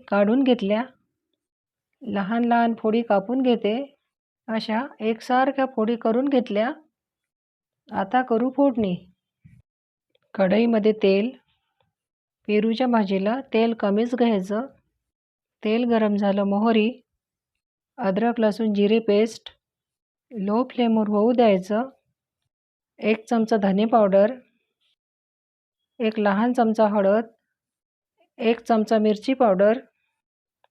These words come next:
धने पावडर, हळद, मिरची पावडर तेलावर परतून घेते. यामध्ये पेरूच्या कापलेल्या फोडी. अशा साध्या सोप्या रेसिपी बघण्यासाठी या चॅनलला सबस्क्राईब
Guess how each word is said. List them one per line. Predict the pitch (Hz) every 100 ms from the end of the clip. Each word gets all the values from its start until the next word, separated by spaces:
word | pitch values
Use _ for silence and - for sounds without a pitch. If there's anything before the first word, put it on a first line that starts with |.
| 220 185
धने | 196 202
पावडर, | 240 202 190 185 190
हळद, | 196 208 185 185 208 - _
मिरची | 208 208 185 240
पावडर | 220 175 180 220 -
तेलावर | 202 190 190 208
परतून | - 202 185 233 254
घेते. | 240 226 196 214 277 _ _ _ _ _ _ _ _ -
यामध्ये | 208 208 185 180 226 269 -
पेरूच्या | 214 208 226 240
कापलेल्या | 233 196 202 202 202 196
फोडी. | 220 214 254 - _ _ _ _ _
अशा | - 208 202 214 262 240
साध्या | - 202 208 220 254
सोप्या | 254 202 202 233 277 - _ -
रेसिपी | 208 202 240 254
बघण्यासाठी | 233 180 196 233 214 190 220 269 _ _ _ -
या | 208 247
चॅनलला | 254 202 185 190 214 277 - _ _ _ _ _ -
सबस्क्राईब | 202 202 - 269